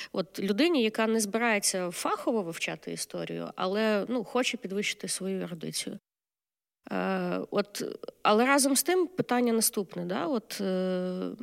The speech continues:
як взагалі повернутись, да, до вивчення історії, якщо ми її не любили в школі, от як її полюбити? І що, на вашу думку, важливо знати от будь-якій людині щодо історії?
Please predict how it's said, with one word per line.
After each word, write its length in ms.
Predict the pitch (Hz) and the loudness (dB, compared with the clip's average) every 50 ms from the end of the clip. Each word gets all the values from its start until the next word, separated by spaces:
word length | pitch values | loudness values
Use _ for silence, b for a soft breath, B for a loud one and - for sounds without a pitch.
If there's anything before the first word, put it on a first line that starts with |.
| - - _ _ - | -12 -14 _ _ -6
як 280 | - 190 247 320 392 | -2 2 2 2 2
взагалі 400 | 339 269 240 233 202 214 214 254 | 4 2 2 2 2 2 2 0
повернутись, 920 | 254 - - - 220 214 202 208 190 202 202 202 196 175 - - 165 151 156 | 0 -2 0 0 2 2 2 0 0 0 0 0 0 0 -2 -6 -6 -6 -4
да, 220 | 156 175 190 202 | -4 -2 -2 -2
до 160 | 196 185 185 | -2 -4 -4
вивчення 440 | 180 190 190 190 - - 185 190 185 | -4 -4 -4 -4 -4 -4 -4 -4 -4
історії, 320 | 185 185 - 269 285 285 233 | -4 -4 -2 -2 -2 0 0
якщо 260 | 208 - - 233 220 | 0 0 0 0 0
ми 120 | 214 202 | 0 -2
її 120 | 196 190 190 | -2 -2 -2
не 80 | 190 | -2
любили 340 | 196 202 190 196 190 180 196 | -2 -4 -4 -4 -4 -6 -6
в 60 | 190 | -8
школі, 480 | - - - 330 381 403 359 240 196 - - | -10 -10 -8 -6 -4 -4 -4 -4 -4 -6 -6
от 200 | 185 180 - 190 | -8 -8 -6 -2
як 320 | 180 214 226 233 - - | 0 0 0 0 -4 -6
її 140 | 202 202 196 | -6 -6 -6
полюбити? 720 | - - 202 202 208 202 247 330 - - - 214 190 190 B B B B B B B B B B B B B _ _ - - | -4 -4 -4 -4 -4 -4 -4 -4 -4 -2 -2 -2 -2 -4 B B B B B B B B B B B B B _ _ -6 0
І 60 | - | 2
що, 400 | - - 277 294 320 311 - - - - - | 4 4 4 4 2 0 0 -2 -6 -10 -2
на 140 | - 214 214 | 0 2 2
вашу 320 | 202 208 202 190 - 196 | 2 2 0 0 -2 -2
думку, 380 | 185 202 254 285 277 - 202 190 | -4 -4 -4 -4 -4 -4 -4 -2
важливо 420 | 180 180 170 190 208 208 196 185 | -2 -2 -2 -2 -2 -2 -2 -4
знати 520 | 180 165 185 196 202 202 - - 185 175 - - | -4 -4 -4 -4 -4 -4 -6 -8 -8 -8 -8 -8
от 100 | - 156 | -10 -12
будь-якій 540 | 156 160 156 175 165 151 147 147 - 160 156 | -10 -6 -4 -4 -4 -4 -6 -10 -10 -10 -10
людині 480 | 151 151 147 165 160 - - 185 190 190 - - _ _ _ _ _ _ _ | -10 -10 -10 -10 -8 -8 -10 -10 -12 -16 -18 -20 _ _ _ _ _ _ _
щодо 300 | - - - 185 165 143 | -12 -10 -10 -10 -10 -10
історії? 480 | 151 170 - - - - - - 185 | -10 -10 -10 -10 -12 -12 -12 -12 -14